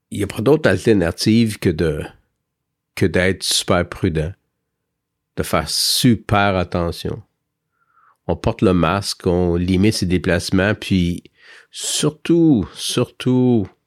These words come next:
puis c'est ça qui m'emmerde, moi, qui m-, qui m-, qui me trouble considérablement. On évite de se précipiter dans la moindre ouverture, la moindre permission qui est offerte par les autorités.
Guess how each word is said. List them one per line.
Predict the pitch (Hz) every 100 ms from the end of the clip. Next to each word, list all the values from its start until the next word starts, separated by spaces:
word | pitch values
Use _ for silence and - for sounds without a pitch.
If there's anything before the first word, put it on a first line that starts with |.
| _ _ _ _ _ _ _ _ _ _ _
puis | -
c'est | 131
ça | - 156
qui | -
m'emmerde, | 92 90 87 85 95 110 95
moi, | 82 76 -
qui | -
m-, | 87 92
qui | - 92
m-, | 85 -
qui | - 87
me | 82
trouble | - - 117 104
considérablement. | - 123 107 - 95 90 90 85 87 95 101 - - - _
On | 98 90 90 110
évite | 123 85 90 87 _ -
de | 95 90
se | -
précipiter | 120 - 101 98 - 127 - - 76 92
dans | 101 98
la | 98
moindre | 98 87 78 95
ouverture, | 92 78 73 - - 82 95
la | 98 85
moindre | 80 69 78
permission | - 95 95 90 - 82 78
qui | - -
est | -
offerte | 117 - 131 - -
par | 123
les | 127 117
autorités. | 143 139 139 - 233